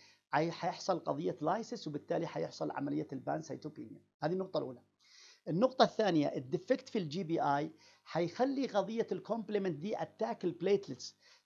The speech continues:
فلو ما يحصل اتاك البليتلتس حيحصل لها اجريجيشن، فلو ما يحصل اجريجيشن حيحصل ثرومبوزس، ولو ما يحصل ثرومبوزس ممكن يحصل في السيربرال فين، وبالتالي تؤدي الى ستروك،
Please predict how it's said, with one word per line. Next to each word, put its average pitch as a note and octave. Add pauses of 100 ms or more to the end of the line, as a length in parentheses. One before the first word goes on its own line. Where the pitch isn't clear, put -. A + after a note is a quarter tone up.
فلو D#3
ما F#3
يحصل G#3
اتاك A3
البليتلتس F3
حيحصل G3
لها G3
اجريجيشن، E3 (460)
فلو E3+
ما F3+
يحصل A3
اجريجيشن F#3+
حيحصل F#3+
ثرومبوزس، E3 (360)
ولو F3
ما F#3
يحصل A3+
ثرومبوزس F3+
ممكن F#3+
يحصل F3
في -
السيربرال F#3
فين، A3
وبالتالي F#3+
تؤدي F3
الى E3
ستروك، -